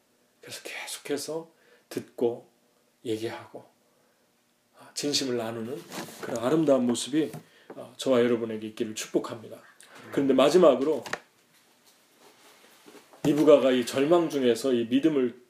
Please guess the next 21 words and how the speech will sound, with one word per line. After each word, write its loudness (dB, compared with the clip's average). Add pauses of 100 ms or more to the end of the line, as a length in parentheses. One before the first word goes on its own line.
(140)
가지고 -4
두 -2
가지 6
행동을 -4
했는데, -12 (640)
아, -18
다음 0
주에 4
살펴보겠지만 -4 (500)
야곱이 2 (300)
가다가 0 (1160)
해가 4
졌죠. -6 (340)
그래서 -2
루스라고 4
하는 -4
땅에서 -2 (600)
돌베개를 4
베고 -6
자지 -8
않습니까? -12